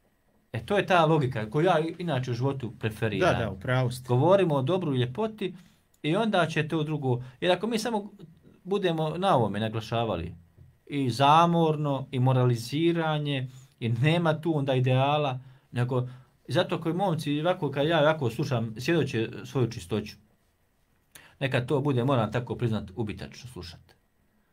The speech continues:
Speaker 1: „Ne smiješ, ne smiješ, mi smo bjer-”, to ispada da su oni bili, ono, u vezi, ko da su, ona, ko da je čuvala delta, ono.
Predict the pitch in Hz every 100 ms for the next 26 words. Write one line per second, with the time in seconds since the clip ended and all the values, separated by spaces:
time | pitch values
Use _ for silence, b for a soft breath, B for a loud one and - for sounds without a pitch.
0 | _ _ _ _ 101 110 120 123 - 92
1 | 87 85 92 110 123 123 - 90 85 98
2 | 117 123 107 - 90 87 113 127 127 B
3 | _ - 117 123 131 123 127 127 135 113
4 | 131 143 131 131 131 147 127 123 B B
5 | B _ 123 123 127 B B B _ -
6 | 117 120 123 123 127 127 135 110 107 113
7 | 117 147 143 127 127 123 87 87 80 -